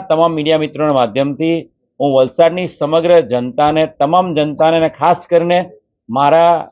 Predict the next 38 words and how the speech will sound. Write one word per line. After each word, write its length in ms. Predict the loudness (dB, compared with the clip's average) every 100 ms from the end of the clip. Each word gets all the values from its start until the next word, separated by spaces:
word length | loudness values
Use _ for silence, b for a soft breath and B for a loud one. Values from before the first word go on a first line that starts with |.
| _ -6
અલગ 300 | 0 2 2
અલગ 160 | 0 0
ફેક્ટરીમાં 480 | -4 -4 -6 -4 -2
કામ 300 | 0 -2 -2
કરતા 320 | -4 -4 0 0
મારા 280 | 2 2 2
મજદૂર, 420 | 0 -2 -2 -2
મારા 280 | 0 0 0
કર્મચારીઓને 640 | -2 0 -2 2 2 2
વિનંતી 420 | 0 0 -2 -4 -4
કરીશ 320 | -4 -4 -8 -18 _ _ _
કે 80 | 0
આપ 240 | 2 2 -2
ક્યાંય 320 | -2 -2 -2 0
પણ 180 | -2 0
કોઈ 240 | 0 0
પણ 180 | 0 0
જગ્યાએ 320 | 0 0 -2 0
કામ 240 | 0 0
પર 200 | 0 0 2
કે 120 | 0
નોકરી 380 | 0 -2 -4 -2
પર 100 | -2
જાઓ 260 | 2 2 0
છો, 180 | 0 0 -4 _ _ -2
તો 100 | 2
આપ 180 | 2 0
ટુ 160 | -4 -2
વ્હીલર 260 | 0 0
પર 160 | 0 0
જાઓ 220 | 2 2 0
છો 200 | 0 0
તો 160 | 2 0 0 0
અવશ્ય 400 | 0 0 -4 0
હેલ્મેટ 420 | 0 0 -2 0
પહેરીને 260 | 0 2 0
આપ 160 | 0
જાઓ. 240 | 2 2